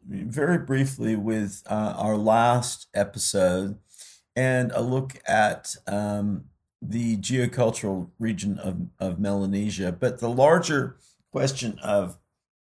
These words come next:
the problem of anthropology and, and what is great about anthropology and why we are all anthropologists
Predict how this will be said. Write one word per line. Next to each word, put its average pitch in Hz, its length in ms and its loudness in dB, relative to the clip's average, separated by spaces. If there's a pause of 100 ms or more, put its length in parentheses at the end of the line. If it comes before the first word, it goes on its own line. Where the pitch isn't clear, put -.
(560)
the 131 120 -2
problem 147 580 4
of 101 160 -6
anthropology 104 1400 -2
and, 104 320 -2
and 107 400 0 (480)
what 143 300 2
is 139 180 2
great 135 640 2
about 98 320 -2
anthropology 95 880 -4
and 104 220 0
why 123 440 2
we 117 280 0
are 107 260 4
all 120 500 4
anthropologists 92 1200 -4